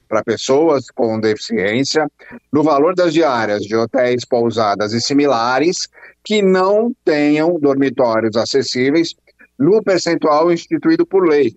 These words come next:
que é de dez por cento, e que esse usuário com deficiência dependa dessa estrutura de acessibilidade pra poder usufruir daquele hotel.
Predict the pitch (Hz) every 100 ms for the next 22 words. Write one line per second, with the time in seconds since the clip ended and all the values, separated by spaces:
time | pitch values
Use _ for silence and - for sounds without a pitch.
0 | _ 127 113 110 117 113 123 120 - 123
1 | - 120 143 156 165 - - - - 247
2 | 220 - 170 165 233 - 196 175 143 123
3 | 117 113 107 101 123 120 120 117 110 -
4 | 117 123 170 165 - - - _ _ -
5 | 117 143 202 - 165 208 226 190 143 131
6 | 127 127 123 - 135 - 127 123 131 147
7 | 180 185 143 127 - - 190 135 135 143
8 | _ _ - 156 151 147 - 175 143 127
9 | 123 _ _ _ 113 135 135 143 143 147
10 | 143 90 76